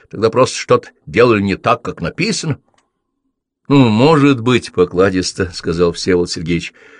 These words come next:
В ту пору он не решался спорить с литературными знаменитостями. «А щас ещё один эффект», —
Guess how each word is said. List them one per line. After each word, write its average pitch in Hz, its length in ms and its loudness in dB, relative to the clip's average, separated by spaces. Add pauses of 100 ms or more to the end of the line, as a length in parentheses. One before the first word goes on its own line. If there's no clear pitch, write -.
В - 100 -20
ту 90 180 -8
пору 90 240 2
он 87 200 2
не 87 120 2
решался 131 640 0
спорить 131 520 -2 (220)
с - 120 -20
литературными 87 680 -4
знаменитостями. 85 760 -6 (1600)
«А 101 220 2
щас - 540 0
ещё 185 600 2
один 185 380 0 (120)
эффект», — - 600 -10